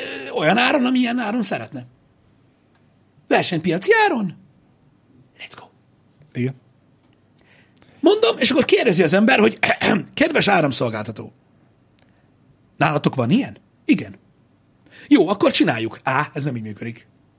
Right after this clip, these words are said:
Speaker 2: <laughs>
Speaker 1: Írni kell e-mailt.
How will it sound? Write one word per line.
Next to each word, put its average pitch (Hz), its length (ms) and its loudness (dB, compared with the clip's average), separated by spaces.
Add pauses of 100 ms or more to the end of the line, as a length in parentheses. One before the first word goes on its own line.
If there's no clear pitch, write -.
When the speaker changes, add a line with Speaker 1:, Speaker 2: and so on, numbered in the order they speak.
(960)
Speaker 2:
<laughs> 143 1400 -2
Speaker 1:
Írni 220 220 2
kell 165 140 -6
e-mailt. 123 420 -8